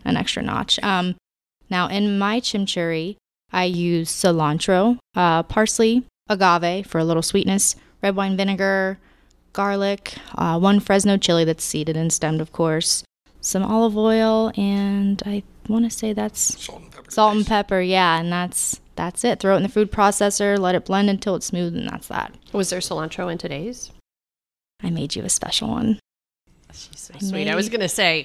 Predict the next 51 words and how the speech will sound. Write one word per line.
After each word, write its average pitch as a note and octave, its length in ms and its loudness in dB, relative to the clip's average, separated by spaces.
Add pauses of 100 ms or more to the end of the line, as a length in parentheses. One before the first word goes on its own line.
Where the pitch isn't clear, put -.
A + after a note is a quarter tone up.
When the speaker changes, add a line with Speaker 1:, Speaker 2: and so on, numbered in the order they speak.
(100)
Speaker 3:
'cause F#3+ 160 -8
I D#3+ 60 -6
liked E3+ 320 -4
it, C3+ 180 -8
and D#3+ 160 -8
there E3 140 -6
couldn't F#3 300 -12
have F#3 220 -4
been G#4 100 4
<laughs> - 0 -
cilantro D4 1000 4
in F4+ 60 -2
there. E4 100 4 (800)
Speaker 1:
I F3+ 280 -2
made G3+ 340 0
Lori F#3 380 4
a F#3 40 0
special F3 500 0
one E3 220 -2
with D#3+ 240 -4
parsley E3 600 -2
only - 380 -4
because - 360 -14
I E3 60 -6
know E3 120 -8
she - 160 -4
doesn't E3 320 -4
like D#3 300 -4 (240)
cilantro. - 760 -4
Speaker 3:
Thank F3+ 160 2
Speaker 1:
So, - 160 -2
Speaker 3:
you. - 60 -6
Thank - 380 -10
you. - 60 -14
Speaker 2:
And - 80 -8
Speaker 1:
yes. E3+ 200 -4
Speaker 2:
we E3+ 160 0
put D3+ 180 -4
that B2+ 180 -2
chimichurri A#2+ 720 -10
on A#2+ 420 -8 (500)
a C#3 80 -6
lot A2+ 200 -2
of - 80 -12
stuff. - 260 -12
We, C#3+ 160 -8
we C3+ 220 -12
use C3+ 240 -6
it B2 160 -8
on A#2 220 -8
steak - 300 -6